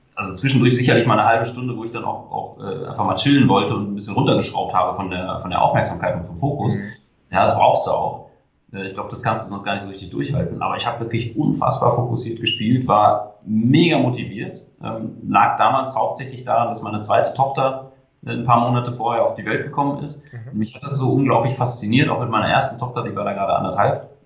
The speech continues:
Speaker 1: äh, wie das, so, so kleine Menschen, ja, die kommen auf die Welt und die können nix. Die sind zu nichts zu gebrauchen, ja, die können keine Brötchen holen, die können überhaupt gar nichts
Speaker 2: Mhm.
Speaker 1: und fangen dann von Sekunde null an zu lernen.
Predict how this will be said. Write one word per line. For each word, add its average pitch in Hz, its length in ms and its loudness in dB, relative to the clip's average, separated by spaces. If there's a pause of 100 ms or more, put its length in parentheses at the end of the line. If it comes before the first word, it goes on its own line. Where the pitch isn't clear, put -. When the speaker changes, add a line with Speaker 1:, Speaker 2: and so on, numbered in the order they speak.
(120)
Speaker 1:
äh, 107 460 -4
wie 104 720 0 (600)
das, - 420 2 (200)
so, 113 120 0
so 107 160 0
kleine 110 320 4
Menschen, 143 360 2
ja, 123 100 -8
die 123 80 -10
kommen 139 160 -8
auf 123 120 -6
die 104 100 -12
Welt 147 200 -4
und 135 40 -8
die 127 100 -10
können - 360 -6
nix. 107 380 -4 (280)
Die 104 80 -6
sind 127 260 2
zu 135 100 -6 (120)
nichts - 360 2
zu - 160 -2
gebrauchen, - 560 2
ja, 131 260 2
die - 80 -10
können 139 200 -4
keine 117 240 -2
Brötchen 160 440 -4
holen, 156 220 -2
die 135 80 -6
können 131 360 -6
überhaupt 147 500 0
gar 110 220 0
nichts 143 200 -4
Speaker 2:
Mhm. - 60 -16 (420)
Speaker 1:
und - 80 -8
fangen 147 380 4
dann 143 160 -4
von 131 180 -8
Sekunde 160 400 -8
null 135 400 4
an - 340 -4
zu - 160 -10
lernen. 107 440 0